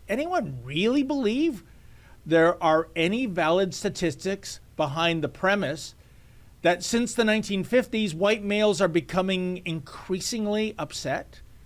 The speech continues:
I mean, how would you even scientifically track such a phenomenon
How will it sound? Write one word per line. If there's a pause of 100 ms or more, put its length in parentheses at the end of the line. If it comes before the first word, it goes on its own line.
(280)
I
mean, (240)
how
would
you
even
scientifically
track
such
a
phenomenon